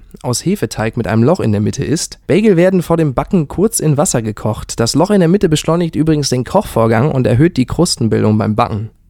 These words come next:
Ja, hab ich von Wikipedia. Da steht übrigens auch folgender Satz:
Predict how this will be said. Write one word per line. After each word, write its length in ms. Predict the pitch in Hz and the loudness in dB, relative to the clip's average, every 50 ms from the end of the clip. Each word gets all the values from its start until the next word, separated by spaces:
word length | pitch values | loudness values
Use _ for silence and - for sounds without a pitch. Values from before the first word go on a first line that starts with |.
| _ _ _ | _ _ _
Ja, 400 | 98 98 95 98 104 113 135 - _ _ - | -6 -6 -4 -2 -2 -2 -2 -4 _ _ -8
hab 100 | 110 110 | -6 -6
ich 160 | 104 - - | -6 -6 -6
von 200 | - 110 107 101 | -4 -4 -2 -2
Wikipedia. 540 | 107 - 104 - - 123 113 107 110 127 - _ - _ - _ _ _ _ _ _ _ | -2 -6 -4 -4 -2 -4 -2 -4 -6 -10 -12 _ -20 _ -20 _ _ _ _ _ _ _
Da 220 | - 135 151 208 226 | -2 0 0 0 -2
steht 240 | - - 214 185 | -2 -4 -4 -4
übrigens 380 | - - 185 190 190 175 175 170 | -4 -8 -4 -2 -2 -2 -2 -4
auch 120 | - 156 | -6 -8
folgender 460 | 147 - - 151 180 214 190 156 120 110 | -8 -4 0 0 2 2 2 0 0 -2
Satz: 320 | 107 117 151 - - - | -2 -2 -4 -4 -6 -14